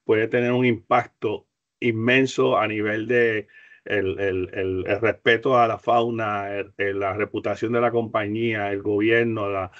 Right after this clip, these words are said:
todo, todo, el, el, un impacto inmenso que puede tener ese, ese experto. Que a nosotros nos hacían preguntas, íbamos a la guía.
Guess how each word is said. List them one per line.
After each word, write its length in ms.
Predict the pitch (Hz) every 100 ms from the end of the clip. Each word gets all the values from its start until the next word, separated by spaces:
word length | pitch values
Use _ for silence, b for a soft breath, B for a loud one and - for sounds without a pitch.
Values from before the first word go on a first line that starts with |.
| B _
todo, 320 | 139 143 123
todo, 340 | 120 131 123 123
el, 240 | 107 107
el, 240 | 107 104 104
un 160 | 135
impacto 440 | 151 135 139 - 139
inmenso 400 | 123 139 135 107
que 120 | 101
puede 160 | 107 107
tener 340 | 120 120 104
ese, 160 | 98 101
ese 240 | 107 -
experto. 480 | 117 - 123 120 101
Que 160 | 101 101
a 140 | - 117
nosotros 380 | 123 143 175
nos 100 | 170
hacían 240 | 147 165 165
preguntas, 580 | 156 147 151 139 160 160 B B B
íbamos 380 | 131 131 139 139
a 40 | 123
la 140 | 110
guía. 440 | 107 127 107 -